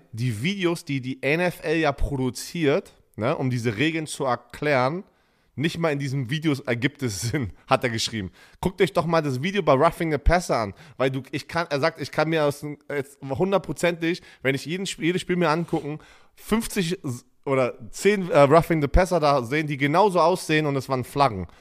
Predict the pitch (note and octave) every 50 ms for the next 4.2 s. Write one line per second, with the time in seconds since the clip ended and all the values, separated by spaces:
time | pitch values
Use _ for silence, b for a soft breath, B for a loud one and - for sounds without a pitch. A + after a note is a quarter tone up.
0 | b b b - C3 C#3 - - F#3 G3+ G#3+ - C#3+ C#3 C#3+ A#2+ C3+ C#3 C#3+ C#3
1 | - - C3+ D3 - - - - C#3+ C3+ A#2 A2+ - - _ _ - - - -
2 | - D3 C#3+ C3+ B2+ A#2 G2+ F2 B B B B _ A#2 - F3+ F3+ - D3 C3+
3 | D3+ F#3+ F#3 - D#3+ E3+ F3 E3 E3+ D#3+ D3+ C#3+ - D#3 C3 - - F3+ F3 D3
4 | D3+ F3 E3+